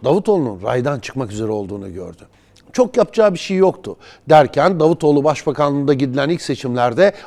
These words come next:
A K P ilk kez tek başına iktidar şansını yitirdi. Erdoğan iyice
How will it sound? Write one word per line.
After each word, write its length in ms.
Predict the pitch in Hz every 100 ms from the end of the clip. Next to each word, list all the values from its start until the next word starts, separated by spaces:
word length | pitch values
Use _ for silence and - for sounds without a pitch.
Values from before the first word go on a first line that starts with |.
| -
A 120 | 98
K 160 | -
P 120 | 139 214
ilk 140 | -
kez 180 | 226 -
tek 220 | 247 -
başına 240 | 214 -
iktidar 340 | 214 208 202 202
şansını 440 | - 185 - 190
yitirdi. 480 | 175 - 113 90 87 _ _ _ _ _ - - -
Erdoğan 460 | 160 147 170 165 151
iyice 520 | 196 220 170 190 220